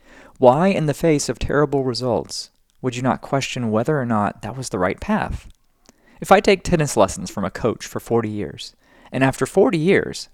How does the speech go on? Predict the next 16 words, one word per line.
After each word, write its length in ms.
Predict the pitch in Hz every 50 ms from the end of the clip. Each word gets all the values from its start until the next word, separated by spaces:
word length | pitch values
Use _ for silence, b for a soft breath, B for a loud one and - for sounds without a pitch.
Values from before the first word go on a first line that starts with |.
| _ -
I'm 220 | 131 123 120 120
worse 380 | 120 131 170 208 262 262 - -
at 80 | -
tennis 400 | 175 175 180 175 123 87 101 -
than 160 | - - 120 117
I 100 | 110 113
was 400 | 120 127 139 120 110 - - -
the 140 | - 117
day 180 | 107 123 135 131
I 120 | 101 113
started, 500 | 117 - - 147 151 147 - - - - b b b b b b b b b b
wouldn't 260 | - - - 254 247
I 140 | 226 220 190
at 200 | 143 - - -
least 260 | 127 156 196 180 -
consider 600 | - 120 113 - - - 269 160 101 98 104 -